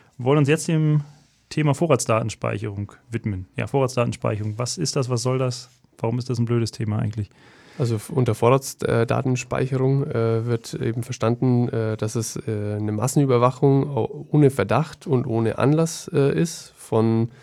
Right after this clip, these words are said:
Speaker 2: sämtlichen, äh, Metadaten insbesondere. Ähm, Metadaten, das sind eben so Sachen, die für die elektronische Kommunikation, äh, gebraucht werden, äh,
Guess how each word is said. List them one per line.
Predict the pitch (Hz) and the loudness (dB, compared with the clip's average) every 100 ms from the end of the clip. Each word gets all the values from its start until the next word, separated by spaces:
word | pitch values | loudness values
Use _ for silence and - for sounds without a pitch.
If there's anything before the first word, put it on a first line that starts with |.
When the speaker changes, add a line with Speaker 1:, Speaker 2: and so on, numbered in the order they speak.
| - - | -20 -20
Speaker 2:
sämtlichen, | - 123 135 135 123 120 120 117 113 120 | -2 2 2 4 2 4 4 4 2 -2
äh, | 110 104 | -2 0
Metadaten | 101 107 156 160 143 139 139 | 0 0 2 2 2 2 2
insbesondere. | 143 143 - 131 131 139 139 147 - - - - _ | 2 0 0 2 4 4 2 0 -4 -20 -20 -20 _
Ähm, | - 120 113 110 107 107 | 0 2 4 4 2 0
Metadaten, | - 107 135 113 110 117 110 | -2 0 2 4 4 4 2
das | 107 | 0
sind | 117 110 107 | 0 0 0
eben | 104 104 101 | 0 -2 -2
so | 104 101 101 | -2 -4 -4
Sachen, | 107 113 120 | -4 -2 -2
die | 107 104 | -2 -2
für | - 104 | -2 -2
die | 107 104 104 101 | 0 0 0 -2
elektronische | - 113 107 - 117 117 117 | -4 -4 -4 0 0 0 0
Kommunikation, | 113 110 107 101 110 110 113 113 117 | 2 2 0 -4 0 4 4 2 2
äh, | 104 104 | 0 0
gebraucht | 110 - 104 - | -2 2 2 2
werden, | 135 123 135 139 - - - - - | 0 0 0 -2 -6 -20 -20 -18 -4
äh, | 120 113 | 2 2